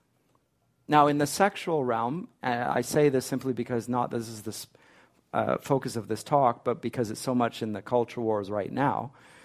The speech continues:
uh, is, is what we call, we might call pomosexuality, postmodern sexual-, se-, sexuality. It's like magic. You know, a man can become a woman. Uh, we can,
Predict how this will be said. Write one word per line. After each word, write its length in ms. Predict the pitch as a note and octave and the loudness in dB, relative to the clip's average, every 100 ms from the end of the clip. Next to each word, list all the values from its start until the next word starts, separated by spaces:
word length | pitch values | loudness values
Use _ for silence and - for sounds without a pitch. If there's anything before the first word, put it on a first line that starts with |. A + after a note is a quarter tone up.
| - - - - | -20 -20 -20 0
uh, 300 | - C#3 C#3 - - | 6 8 6 2 -2
is, 280 | D#3 C#3 - - | 0 0 -2 -2
is 260 | D3+ D3 D3 | 2 2 4
what 160 | D#3+ | 4
we 100 | D3+ | 4
call, 520 | C#3+ D#3+ D3 C#3+ C#3 | 2 4 6 8 6
we 180 | C3+ C#3 | 2 0
might 220 | C3+ D3+ | 2 2
call 200 | D3+ C#3 | 2 2
pomosexuality, 1120 | C3 - D3 C#3 A#2+ B2+ A#2 - B2 A#2+ G#2 | 2 0 -2 -2 0 -2 -2 0 2 2 0
postmodern 600 | - C3 B2+ B2 A2+ A2 | -4 -6 -6 -4 -4 -4
sexual-, 680 | G2+ A2 - A2+ A2 G2+ - - | -4 -4 -4 -6 -6 -4 -6 -10
se-, 280 | - A#2+ - | -4 -4 -4
sexuality. 560 | - B2 - A2 G2+ G#2+ | -2 -2 0 -2 -2 -2
It's 120 | - | 2
like 160 | B2 A2+ | 2 4
magic. 540 | C3 C3+ - - - _ _ _ _ _ - | 4 4 2 -10 -14 _ _ _ _ _ -14
You 60 | |
know, 140 | G#2 A2+ | -8 -2
a 40 | |
man 300 | A#2+ C3 B2 | 0 2 0
can 140 | B2 | -4
become 260 | A2+ B2+ B2 | -6 -4 -4
a 40 | |
woman. 360 | A2 A#2 G#2+ - _ _ _ _ _ - | -2 -4 -4 -10 _ _ _ _ _ -14
Uh, 180 | - G#2+ | -8 -6
we 120 | G#2 | -4
can, 280 | A#2 A#2+ A2 | -4 -4 -6